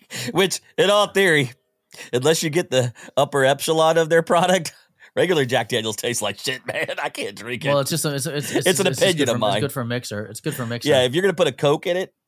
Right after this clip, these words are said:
Speaker 1: great.
Speaker 2: Yeah,
Speaker 1: But
Speaker 2: like a
Speaker 1: you,
Speaker 2: Jack and Coke, great.
Speaker 1: yeah, but
Speaker 2: I
Speaker 1: if
Speaker 2: mean,
Speaker 1: you
Speaker 2: that's
Speaker 1: drink
Speaker 2: kinda
Speaker 1: that
Speaker 2: what it
Speaker 1: stuff
Speaker 2: is, but
Speaker 1: straight,
Speaker 2: you, you don't drink it straight up.
Speaker 1: oh, it is. It's like drinking Jim Beam, man. I mean, they're, they're hand in hand together, man.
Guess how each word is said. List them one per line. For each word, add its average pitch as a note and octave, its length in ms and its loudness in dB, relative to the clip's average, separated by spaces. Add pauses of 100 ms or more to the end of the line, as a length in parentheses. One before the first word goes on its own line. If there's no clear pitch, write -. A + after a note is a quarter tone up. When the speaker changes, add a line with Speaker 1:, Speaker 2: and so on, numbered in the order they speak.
Speaker 1:
great. A2+ 500 -2
Speaker 2:
Yeah, B2 160 -2
Speaker 1:
But A#2+ 40 -2
Speaker 2:
like A#2 140 -6
a B2 40 -4
Speaker 1:
you, C3 60 -4
Speaker 2:
Jack B2 240 -2
and A#2 80 -10
Coke, B2 300 -2
great. A#2+ 200 -2
Speaker 1:
yeah, B2+ 100 2
but G#2+ 120 -6
Speaker 2:
I A2+ 40 -4
Speaker 1:
if - 40 -6
Speaker 2:
mean, A#2 60 -4
Speaker 1:
you - 60 -2
Speaker 2:
that's F3 120 -2
Speaker 1:
drink F3 140 2
Speaker 2:
kinda E3+ 120 2
Speaker 1:
that D#3+ 80 6
Speaker 2:
what - 40 -2
it - 80 -2
Speaker 1:
stuff D#3+ 120 2
Speaker 2:
is, G#2+ 60 -2
but G2+ 60 -4
Speaker 1:
straight, C3+ 320 0
Speaker 2:
you, B2+ 100 -6
you C3 100 -6
don't C3 160 -4
drink A2 160 -10
it G2+ 40 -12
straight G#2+ 260 -6
up. A2 240 -4
Speaker 1:
oh, D#3 480 -4 (380)
it C#3+ 120 0
is. B2 160 0
It's C3+ 160 -6
like C3+ 140 0
drinking A#2 280 -4
Jim G2+ 200 -2
Beam, F#2 260 -6
man. D#2+ 280 -10 (340)
I A2 80 -6
mean, A2+ 140 -4
they're, C3 200 -4 (100)
they're A#2+ 140 0
hand A2+ 220 -2
in F2 80 -8
hand F2 180 -6
together, C#2 320 -10
man. C2+ 260 -14